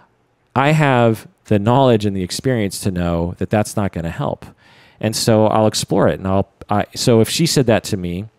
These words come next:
I would say, "Oh my gosh, I'm so sorry. F-, that must have made you feel really uncomfortable. And I guess I'll have to think about that. And I, you know, I'm really sorry about that, but I, I never want you to feel uncomfortable.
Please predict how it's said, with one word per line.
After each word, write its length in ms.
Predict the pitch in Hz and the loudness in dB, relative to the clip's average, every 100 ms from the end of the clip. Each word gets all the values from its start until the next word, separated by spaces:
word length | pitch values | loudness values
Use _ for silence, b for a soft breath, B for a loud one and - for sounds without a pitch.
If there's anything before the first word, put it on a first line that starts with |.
| b b b b b 107 | b b b b b 0
I 100 | 107 | 2
would 160 | 107 | 2
say, 380 | - 113 101 98 - | 0 0 0 0 0
"Oh 160 | 135 | 0
my 180 | 143 95 | 2 0
gosh, 400 | 92 131 107 - | 0 0 0 -2
I'm 120 | 95 | -6
so 220 | - 127 104 | -2 0 0
sorry. 360 | - 139 127 | 0 0 2
F-, 180 | 104 - - | 0 -8 -4
that 160 | 117 | -2
must 220 | 123 110 110 | 0 -2 -2
have 80 | |
made 240 | 98 98 92 | -2 -4 -4
you 80 | 92 | -6
feel 480 | - 107 95 90 | -2 0 2 0
really 580 | 92 113 107 92 90 87 101 | 0 2 2 0 -2 -6 -10
uncomfortable. 840 | 90 139 180 226 95 71 80 - B B B B B - | -6 -4 -4 -2 -2 -4 -8 -12 B B B B B -8
And 680 | 107 101 98 95 92 92 - - | -4 -2 -2 -2 -2 -6 -10 -12
I 160 | 87 104 | -6 -2
guess 220 | 110 - | -2 0
I'll 60 | |
have 140 | 110 - | 0 0
to 80 | - | -4
think 200 | 143 185 | -2 -2
about 300 | 90 76 - | -2 -4 -6
that. 360 | 71 67 - - _ | -8 -8 -12 -18 _
And 180 | 95 92 | -8 -4
I, 200 | 90 85 | -4 -6
you 120 | - 85 | -6 -6
know, 80 | |
I'm 160 | 82 92 | -6 -2
really 180 | 113 87 | 0 -2
sorry 380 | - 110 143 80 | -2 -2 0 -2
about 240 | 76 76 | -6 -8
that, 180 | 78 76 | -8 -4
but 260 | 92 87 _ _ _ - | -2 -2 _ _ _ -14
I, 240 | - 71 | -12 -8
I 20 | 95 | -2
never 300 | 110 110 95 | 0 2 0
want 180 | 87 | 0
you 80 | 87 | -4
to 100 | 82 | -6
feel 280 | - 95 78 | -6 -6 -6
uncomfortable. 640 | 76 113 - 78 71 - | -8 -8 -8 -8 -8 -10